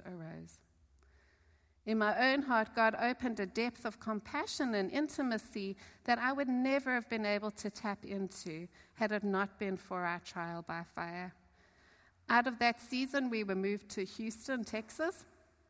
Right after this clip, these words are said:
and I was given an opportunity to work as a chaplain in Texas Children's Hospital and walk alongside other parents and children as they faced their own fires.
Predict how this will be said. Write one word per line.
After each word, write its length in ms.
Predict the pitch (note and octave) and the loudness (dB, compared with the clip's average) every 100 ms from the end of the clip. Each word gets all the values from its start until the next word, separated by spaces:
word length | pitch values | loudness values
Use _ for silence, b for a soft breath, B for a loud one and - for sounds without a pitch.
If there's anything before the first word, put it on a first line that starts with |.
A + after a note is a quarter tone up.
| _ _ - | _ _ -8
and 140 | G#3+ B3 | 0 4
I 100 | C4+ | 4
was 160 | D4 | 4
given 300 | - C4+ C4 | 2 0 2
an 120 | A#3+ A#3 | 2 0
opportunity 600 | A3+ B3 - B3 A3+ A3 | -2 -4 -4 -2 -2 -2
to 80 | G#3+ | -2
work 360 | G#3 G#3+ G#3 | 0 -2 -2
as 200 | A3 G3+ G#3+ | -4 -2 -2
a 160 | G3+ | -2
chaplain 680 | G3 - C#4 C#4 F3 D#3+ E3 | -2 -2 -4 -2 -4 -2 -2
in 180 | - F#3+ | -4 -6
Texas 400 | - G3+ - G#3 | -6 -8 -8 -10
Children's 440 | - G#3 G3 G3+ | -8 -8 -6 -6
Hospital 580 | A3+ A3+ - G#3+ F#3+ E3+ - B B B | -4 -6 -6 -8 -6 -8 -10 B B B
and 220 | A3+ G#3+ | -2 0
walk 340 | A#3+ C#4 D4 C#4+ | -2 -2 0 0
alongside 920 | B3+ A3 B3 A#3 - B3+ G#3+ F#3+ G3 B B | 2 2 2 -2 0 2 4 2 -2 B B
other 200 | A3 A3 | -4 -2
parents 600 | A#3+ C#4 C4 G3+ F3 F3+ | -2 -2 -2 0 0 -2
and 160 | G3 F#3 | -6 -6
children 540 | - A#3+ A#3 F#3 E3+ | -4 -4 -2 -2 -2
as 180 | F3+ F3+ | -2 -4
they 180 | F#3+ F3+ | -2 -4
faced 440 | - G3 F3+ - | -4 -4 -4 -6
their 200 | G3+ F3+ | -6 -4
own 180 | F3 E3+ | -4 -6
fires. 540 | - F#3 E3+ E3 F3 | -6 -6 -6 -8 -12